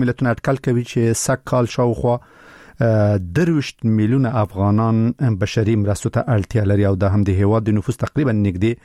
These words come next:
آه، نیمایي برخه ده. دغه وضعیت په پام، آه، د مسؤل څوک دی؟ که داسې لنډر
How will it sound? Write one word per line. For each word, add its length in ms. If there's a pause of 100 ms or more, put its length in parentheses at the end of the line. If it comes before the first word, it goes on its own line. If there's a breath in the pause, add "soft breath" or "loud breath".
(460 loud breath)
آه، 420 (120)
نیمایي 300
برخه 360
ده. 100 (580 loud breath)
دغه 220
وضعیت 340 (120)
په 60 (100)
پام، 260 (540)
آه، 720 (840)
د 20 (1120)
مسؤل 320 (120)
څوک 320
دی؟ 100 (100)
که 200
داسې 280 (120)
لنډر 300